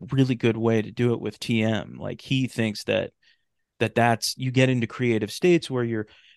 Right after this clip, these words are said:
you're kind of operating with something that's coming from outside of you. But he doesn't lay,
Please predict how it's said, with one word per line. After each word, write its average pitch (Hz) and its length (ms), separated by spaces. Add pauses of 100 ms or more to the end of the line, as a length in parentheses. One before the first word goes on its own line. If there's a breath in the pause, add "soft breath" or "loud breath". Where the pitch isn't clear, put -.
you're 120 100
kind 135 160
of 120 80
operating 123 560
with 113 140
something 120 320
that's - 180
coming 117 320
from 104 300 (100)
outside 107 640
of 123 120
you. 156 380 (1200)
But 151 180
he 165 160
doesn't 208 420
lay, 147 760